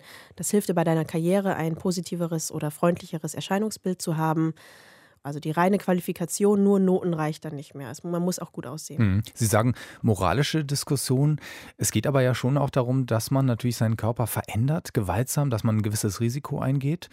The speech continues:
Speaker 1: Mhm.
Speaker 2: und dass man dann auch seine Identität ja beeinflusst, indem man sein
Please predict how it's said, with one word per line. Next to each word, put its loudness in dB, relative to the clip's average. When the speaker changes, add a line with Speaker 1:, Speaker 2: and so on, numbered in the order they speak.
Speaker 1:
Mhm. -4
Speaker 2:
und 4
dass 2
man 4
dann 2
auch -2
seine 2
Identität 0
ja 0
beeinflusst, 0
indem -2
man 0
sein -2